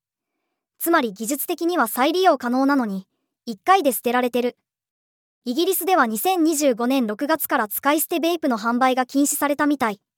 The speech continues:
カリフォルニアでは二千二十六年一月一日から、内蔵バッテリー製品に一点五パーセントの手数料がかかるようになったんだけど、ベイプはニコチンの有害物質問題があるから除外されてる。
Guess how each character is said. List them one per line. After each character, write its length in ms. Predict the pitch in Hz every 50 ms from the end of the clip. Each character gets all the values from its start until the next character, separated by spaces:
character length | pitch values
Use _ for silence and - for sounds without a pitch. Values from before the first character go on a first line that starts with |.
| _ _ _ _ _ _ _ _ _ _ _ _ _ _ _ _ _
カ 120 | - 247 262
リ 80 | 320
フ 80 | 294 349
ォ 40 | 349
ル 60 | 349 330
ニ 120 | 330 330
ア 60 | 320
で 140 | 311 311 285
は 100 | 233 202
二 120 | 196 208
千 260 | 190 - 339 359 320 277
二 120 | 294 294
十 200 | 262 294 269 226
六 200 | 208 202 - 285
年 200 | 277 262 220 202
一 180 | 190 - 269 262
月 160 | 302 294 - - - 277
一 100 | 285 -
日 160 | 302 285 -
か 120 | - 233 202
ら、 220 | 190 190 185 - _ _ _ _ _ _ _ _ _
内 200 | 214 254 302 311
蔵 180 | 285 349 349 339
バ 100 | 339 339
ッ 40 | -
テ 160 | - 349 339
リ 120 | 339 349
ー 40 | 339
製 200 | - 359 359 370
品 200 | - 320 277 247
に 140 | 220 202 196
一 80 | 190 - _
点 220 | - 302 320 320
五 180 | 294 339 349 339
パ 160 | - 359 359
ー 40 | 349
セ 120 | - 392
ン 80 | 381 339
ト 80 | - 285
の 140 | 240 220
手 100 | - 226
数 220 | 202 - 311 339 339
料 160 | 330 285 247
が 100 | 220 202
か 100 | - 214
か 120 | - 302
る 80 | 339 320
よ 100 | 294 269
う 40 | 254
に 80 | 226 214
な 100 | 220 247
っ 60 | -
た 120 | - 254
ん 60 | 247 220
だ 80 | 214
け 100 | 208 220
ど、 200 | 202 202 190 180 - _ _ _ _ _ _ _ _ _ _ _ _ _ _
ベ 120 | 220 233
イ 80 | 269 262
プ 100 | - 339
は 100 | 302 233
ニ 140 | 202 196 -
コ 100 | 277 262
チ 140 | - 311 311
ン 80 | 311
の 100 | 311 302
有 200 | 254 247 302 330
害 180 | 330 339 339 302
物 120 | 339 349
質 220 | - - - - 339
問 180 | 349 370 370
題 200 | 339 311 277 240
が 100 | 214 202
あ 60 | 226
る 80 | 247 254
か 100 | - 233
ら 100 | 202 190
除 140 | 185 - 202
外 180 | 220 254 269
さ 120 | 254 262 247
れ 80 | 247
て 120 | 233 - 240
る。 140 | 240 226